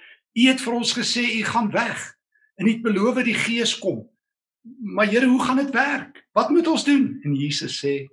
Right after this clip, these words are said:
"Kalm. In hierdie onsekerheid moet julle nou vashou aan die Here."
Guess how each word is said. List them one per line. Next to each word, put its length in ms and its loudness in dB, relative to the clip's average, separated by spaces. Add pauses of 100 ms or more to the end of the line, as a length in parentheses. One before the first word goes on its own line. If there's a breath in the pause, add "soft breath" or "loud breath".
"Kalm. 380 -2 (1160)
In 60 -8
hierdie 180 2
onsekerheid 760 0
moet 140 -10
julle 180 -4
nou 500 0 (380 loud breath)
vashou 640 0
aan 140 -4
die 140 -4
Here." 320 -10